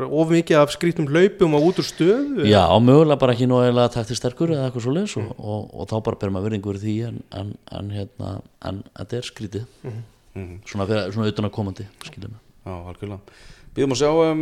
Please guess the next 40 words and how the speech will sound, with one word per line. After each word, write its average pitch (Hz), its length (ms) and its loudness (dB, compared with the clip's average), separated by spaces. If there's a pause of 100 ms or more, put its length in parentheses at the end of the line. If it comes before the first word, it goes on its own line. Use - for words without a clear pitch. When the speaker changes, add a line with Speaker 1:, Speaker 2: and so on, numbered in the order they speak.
(140)
Speaker 3:
uh, 147 240 0
förum 139 300 0 (100)
í 131 320 -4
Kópavoginn, 123 380 -2 (100)
þar 110 80 -6
sem 113 160 -6
að 113 220 -4 (100)
Breiðablik 120 480 0
vinnur 113 240 -2
eitt 120 240 -6
núll 110 80 -6
sigur 110 240 -2
á 107 80 -4
móti 107 340 -2
Vestra. 95 460 -4
Viktor 107 240 -6
Karl 110 220 -2
Einarsson 107 340 -2
með 104 140 0
eina 107 100 -2
markið 110 320 -2
á 98 120 2 (460)
tíundu 139 380 -2
mínútu. 151 400 0
Elisa 131 240 0
Gígja 139 300 -2
sem 123 100 -6
skrifaði 131 300 -2
leikinn 123 160 -4
fyrir 117 100 -8
punktur 123 240 -6
net 120 240 -4
var 117 160 -2
með 110 80 -6
fyrirsögnina, 110 540 -2 (320)
eh, 104 100 -4
Blikar 113 480 -2
unnu 104 320 0 (240)
bitlausa 104 960 0 (100)
Vestra. 107 240 -6